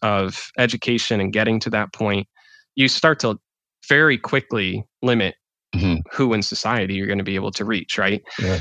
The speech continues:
Speaker 2: definitely.
Speaker 1: So I think it's important because when we're put in front of clients and community that we can show that we are a professional doing this work.
Speaker 2: Yeah.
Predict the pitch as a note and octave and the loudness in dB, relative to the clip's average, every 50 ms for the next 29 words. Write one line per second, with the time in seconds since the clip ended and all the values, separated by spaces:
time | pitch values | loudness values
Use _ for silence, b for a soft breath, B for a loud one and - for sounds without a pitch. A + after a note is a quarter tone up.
0 | - - F2 F2 - - F2 D#2+ D#2 E2 - _ _ _ _ - - C#3+ C#3+ C#3 | -2 -2 -4 -2 -2 -2 -2 -2 -4 -4 -8 _ _ _ _ 0 2 4 4 4
1 | C3 B2+ - - _ _ _ _ _ _ _ _ _ _ D3 C#3+ C3+ - F#3+ G3+ | 4 2 0 -4 _ _ _ _ _ _ _ _ _ _ 0 0 4 4 4 4
2 | F#3+ G3+ F3 - E3 C#3 - - - D#3 D3+ - C#3 C3 A#2+ - - B2 A2+ - | 4 4 2 2 0 0 0 0 2 2 2 2 2 0 -2 0 -2 -2 -2 0
3 | - A#2+ A#2 A2+ A2 - - - - - _ _ _ _ _ _ _ _ _ _ | 2 2 2 2 0 -2 -4 -6 -8 -8 _ _ _ _ _ _ _ _ _ _
4 | _ _ B2+ B2 C3 B2+ B2 A#2+ A#2 - - D3+ - - C3 - - B2+ A#2+ A#2+ | _ _ 0 2 4 4 4 4 2 0 0 -2 0 0 -2 -2 0 2 2 2
5 | A2+ A2 G#2 - - - - - A#2+ A#2 A#2 A2+ A2 G#2+ - G#2 G#2+ G#2 - - | 2 0 -2 -6 -10 -8 0 2 4 4 4 4 2 0 0 -2 -4 -4 -2 -2
6 | A2 A2 A2 G#2+ G#2 G2 G2+ G2 G2 F#2+ - G2 G#2 A2+ A2+ A2+ - A#2 G#2 - | 0 0 2 2 0 0 -2 -2 -2 -2 -4 -4 -2 -2 -2 -2 -2 -2 -2 0
7 | - - A2 G#2+ G2+ G2 F2+ G#2 A2 G#2+ G2+ G2+ F#2+ G#2 G2 - - G2 - - | 0 2 2 2 0 0 0 0 0 0 0 0 0 -2 -2 -2 -4 -6 -2 -2
8 | G#2 G#2 - - - G2+ - B2+ - - - - _ _ - - A2+ G3+ G2 - | -2 -2 0 -2 -2 -2 -2 -2 -4 -4 -6 -10 _ _ -4 0 0 2 2 0
9 | - - - - - - G2+ - - - - - - E2 E2 D#2 | 0 -2 -2 -2 -2 -4 -4 -4 -6 -10 -16 -10 -4 -4 -2 -2